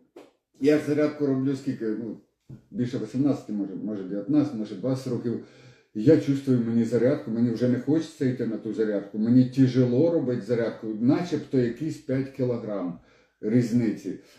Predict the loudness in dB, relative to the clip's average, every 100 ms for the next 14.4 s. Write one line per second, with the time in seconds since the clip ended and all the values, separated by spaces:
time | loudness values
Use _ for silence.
0 | -20 _ 0 0 2 0 2 2 0 -4
1 | -16 -2 0 2 0 -2 -2 -4 -6 -6
2 | 0 0 0 -2 0 0 -2 -10 _ _
3 | _ _ _ _ -20 _ _ _ _ -20
4 | 0 2 2 0 4 4 2 -2 -2 -4
5 | -2 -2 -2 -2 -2 -2 -4 -2 0 0
6 | -2 -4 -4 -4 -4 -4 -4 -6 -10 -10
7 | -10 -8 -2 2 2 0 -10 -8 -6 -6
8 | -2 2 4 2 0 -2 0 -2 -4 -6
9 | -8 -4 0 0 0 -2 -4 -6 -8 -8
10 | -14 -20 -20 _ -4 0 2 0 -4 -6
11 | -2 -2 -2 -4 -6 -6 -6 -8 -12 -20
12 | _ -8 0 0 2 0 0 -2 0 2
13 | 2 2 0 2 2 4 4 2 -2 0
14 | 0 0 -2